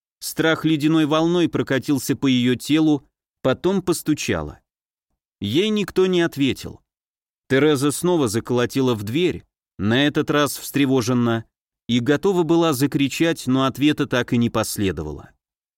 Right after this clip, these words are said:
Наконец она услышала хриплый и равнодушный голос отца, обращённый вовсе не к ней, но к матери.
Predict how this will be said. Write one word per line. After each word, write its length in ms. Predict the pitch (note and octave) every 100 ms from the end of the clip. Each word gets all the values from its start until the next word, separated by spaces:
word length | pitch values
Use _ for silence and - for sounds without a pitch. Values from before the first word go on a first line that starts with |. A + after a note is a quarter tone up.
| _ _
Наконец 580 | E2 G#2+ C3+ C#3+ D#3 -
она 260 | C#3 C#3
услышала 640 | C#3 - D3+ - C#3+ C3 B2+ _ _
хриплый 500 | - F3 G#3 F#3+ F3
и 40 |
равнодушный 640 | D3+ C3+ D3 C#3+ D3 D3 C3
голос 420 | C3 C3 B2+ -
отца, 520 | B2 - - F2 D#2 _ _ _ -
обращённый 680 | G#2+ G2+ C#3+ D3 E3 E3 D#3+
вовсе 380 | D#3 D#3+ - D3+
не 140 | D#3
к 100 | -
ней, 180 | D#3+ D#3+
но 140 | D#3
к 80 | D#3
матери. 520 | E3+ E3+ - F3 -